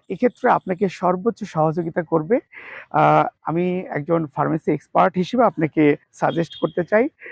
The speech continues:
আহ, আমার লেখা সি ক্যাটাগরির ফার্মাস-, ফার্মেসি কোর্সের সহায়িকা বইটি। প্রিয় দর্শক,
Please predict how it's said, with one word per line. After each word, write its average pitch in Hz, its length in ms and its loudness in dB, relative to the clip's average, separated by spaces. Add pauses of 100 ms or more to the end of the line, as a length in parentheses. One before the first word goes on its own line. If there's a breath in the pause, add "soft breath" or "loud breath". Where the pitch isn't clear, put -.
(320 loud breath)
আহ, 156 280 2
আমার 156 260 0
লেখা 151 480 0
সি - 220 -8
ক্যাটাগরির 156 640 -2 (300 soft breath)
ফার্মাস-, 160 560 -2
ফার্মেসি 160 380 -2
কোর্সের 156 300 -4
সহায়িকা 185 520 -2
বইটি। - 360 -10 (440 loud breath)
প্রিয় 262 140 4
দর্শক, 277 240 0